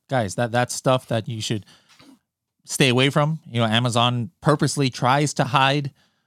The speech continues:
the addresses of, of buyers, but if you're finding a way around that, you know, that's not, you know, they find that out, that's not something they'll be happy about. Now, now for, for launch, you know, um,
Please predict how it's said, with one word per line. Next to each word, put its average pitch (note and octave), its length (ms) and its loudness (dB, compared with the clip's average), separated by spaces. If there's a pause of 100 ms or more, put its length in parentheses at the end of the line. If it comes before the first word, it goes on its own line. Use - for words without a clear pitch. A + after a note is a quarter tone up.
(180)
the B2+ 100 2
addresses C3+ 560 2
of, G#2 220 -2
of G#2 260 -4
buyers, D3+ 420 2
but A2 120 -4
if - 80 -6
you're B2+ 100 0
finding B2+ 340 -2
a A#2+ 40 0
way A#2+ 160 0
around B2+ 300 2
that, C3 260 0
you A2 80 -4
know, G2+ 80 0
that's G2+ 300 -4
not, G#2+ 240 -2
you G#2 80 -4
know, F2+ 60 -6
they G#2+ 140 -4
find A2 280 -4
that G#2 120 -2
out, A2+ 200 -2
that's F#2+ 240 -6
not G#2+ 160 -4
something G#2+ 180 -6
they'll G2 100 -4
be G2 120 -6
happy A2+ 280 -4
about. F2+ 260 -8
Now, G#2 220 0 (440)
now G#2+ 180 2
for, A2 300 -2
for A#2+ 140 -2
launch, C#3+ 600 0
you C3 60 -4
know, C#3+ 400 0
um, G#2 460 0